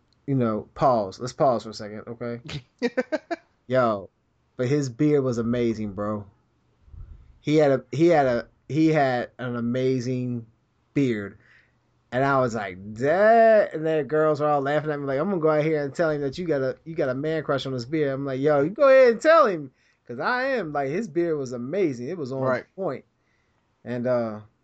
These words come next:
Speaker 1: it's just crazy that, you know, how important the beard has become for a man
Speaker 2: Uh,
Speaker 1: these days.
Speaker 2: Right. It's part of their, it's part of their style. It's a
Speaker 1: <laughs>
Speaker 2: part of,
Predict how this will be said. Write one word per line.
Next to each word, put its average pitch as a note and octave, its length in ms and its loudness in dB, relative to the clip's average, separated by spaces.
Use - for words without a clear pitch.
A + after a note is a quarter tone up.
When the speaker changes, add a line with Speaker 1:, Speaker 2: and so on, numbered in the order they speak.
Speaker 1:
it's A3 120 2
just F4+ 200 0
crazy F3 320 2
that, C#3 220 -8
you G3+ 100 -10
know, F3 260 -4
how F#3 200 -2
important D3+ 560 -4
the C3+ 120 -8
beard D#3 320 0
has C3+ 120 -8
become B2 560 -8
for C3 140 -6
a - 20 -4
man B2+ 260 -4
Speaker 2:
Uh, - 40 -4
Speaker 1:
these A2 140 -8
days. G2 420 -14
Speaker 2:
Right. B2+ 300 -2
It's - 100 -20
part F3+ 220 2
of D#3+ 60 0
their, D3+ 140 2
it's D#3+ 160 -14
part F#3+ 220 0
of D#3+ 40 0
their D3+ 100 2
style. C#3 560 0
It's A#2+ 140 -10
a - 60 -6
Speaker 1:
<laughs> - 120 -6
Speaker 2:
part D#3 160 -4
of, - 80 -16